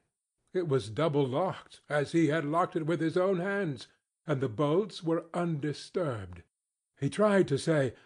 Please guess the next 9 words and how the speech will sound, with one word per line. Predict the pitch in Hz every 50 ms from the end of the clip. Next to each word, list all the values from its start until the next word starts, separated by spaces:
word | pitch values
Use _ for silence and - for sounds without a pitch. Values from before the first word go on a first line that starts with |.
| _ _
"Humbug!" | - 233 247 202 151 131 113 - 120 107 127 175 214 226 202 165 - - _ _ _ _ _ _ _ _ _ _ _ _ _
but | 147 143 147 147 -
stopped | - - - - 185 165 160 175 170 - - - -
at | 165 -
the | - 160
first | - - - 147 135 127 117 - - -
syllable. | - - - 135 113 104 101 92 87 82 73 73 76 _ _ _ _ _ _ _ _ _ _ _ _ _ _ _ -
And | 180 175 175 185 185 175 151 147 123
being, | 120 170 175 180 185 180 170 170 165 165 165 160 147 127